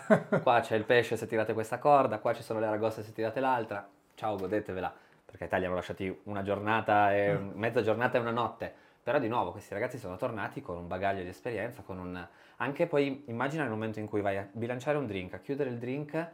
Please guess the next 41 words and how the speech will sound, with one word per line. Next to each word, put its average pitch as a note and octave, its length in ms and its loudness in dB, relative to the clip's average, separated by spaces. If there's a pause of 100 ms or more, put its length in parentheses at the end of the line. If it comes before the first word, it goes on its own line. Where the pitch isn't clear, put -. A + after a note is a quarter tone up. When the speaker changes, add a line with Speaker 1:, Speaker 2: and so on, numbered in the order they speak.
(280)
Speaker 2:
e A#2 100 -2
hai A2 100 4
questo A#2 260 -4
rapporto C#3+ 440 2
col A2+ 140 0
cliente A2 340 -4
finale, F2+ 540 -8 (140)
hai G#2 140 -6
uno G#2 160 -6
storytelling G2+ 560 -8
incredibile, F#2 760 -8
hai F#2 160 -6
veramente G2+ 480 -4
toccato - 440 -6
con F#2 160 -8
mano F2+ 260 -8
quelle F2 200 -12
cose. F2 340 -10
Speaker 1:
Il C#3 80 -4
modo, D#3 420 2
il E3 100 -4
modo E3 200 2
in E3 120 2
cui F3 180 4
vedo D#3+ 240 2
io D#3+ 140 2
questa E3 220 0
cosa D#3 200 2
che D3+ 80 -2
mi D3+ 80 -2
stai D3+ 160 -2
raccontando, E3 720 2
perché D3 520 -2
ti C#3 100 -4
spiego B2 580 2
brevemente C3+ 800 0
come, B2+ 300 -4
come C3+ 180 -2
sono C3 160 -2
fatto B2+ 220 -6
io. B2+ 160 -2